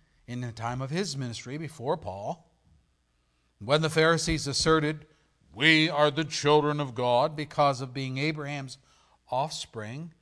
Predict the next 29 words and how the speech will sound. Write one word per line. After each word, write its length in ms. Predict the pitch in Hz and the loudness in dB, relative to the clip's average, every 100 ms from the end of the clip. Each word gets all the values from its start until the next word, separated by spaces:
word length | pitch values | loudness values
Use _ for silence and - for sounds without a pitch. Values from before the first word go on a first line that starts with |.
| _ _ _ _ _ _ | _ _ _ _ _ _
Jesus 400 | 131 131 135 - | -10 -8 -10 -10
didn't 380 | 139 131 139 | -10 -10 -12
take 260 | - 123 117 | -12 -12 -12
that 300 | 123 131 139 | -10 -10 -8
lying 400 | 127 113 123 131 | -8 -6 -8 -8
down. 500 | 135 175 202 101 87 _ _ _ _ _ _ | -4 -2 -4 -8 -16 _ _ _ _ _ _
He 180 | _ 127 | _ -12
challenged 520 | 135 - 175 220 190 | -10 -8 -4 -4 -4
them, 120 | 120 110 | -6 -8
and 120 | 110 | -8
here's 220 | 123 127 | -6 -6
what 100 | 139 | -6
he 80 | 175 | -6
said. 380 | - 208 151 85 _ _ _ _ _ _ - | -6 -6 -6 -12 _ _ _ _ _ _ 4
"I 200 | 196 202 | 4 6
know 340 | 196 247 311 | 8 10 8
you 240 | 269 262 | 4 8
are 220 | 240 220 214 | 12 12 12
Abraham's 960 | 240 262 254 269 233 233 233 226 214 | 6 6 6 4 4 2 2 0 -4
descendants." 840 | 185 220 - - 165 143 92 - - | -6 -6 -4 0 0 0 -6 -16 -8
I 80 | 147 | -6
know 260 | 156 147 135 | -2 -2 -2
that. 360 | 117 95 - _ - _ _ _ _ _ _ | -10 -14 -20 _ -20 _ _ _ _ _ _
The 80 | - | -6
word 300 | 147 175 202 | 2 4 6
in 160 | 214 214 | 4 -2
Greek 500 | 156 147 156 156 - _ _ _ _ _ _ _ _ _ _ _ _ _ _ _ _ - | -2 -2 -2 -6 -20 _ _ _ _ _ _ _ _ _ _ _ _ _ _ _ _ -4
is 240 | 175 - | -2 -2
sperma, 540 | - 185 170 156 151 | 0 4 4 2 -4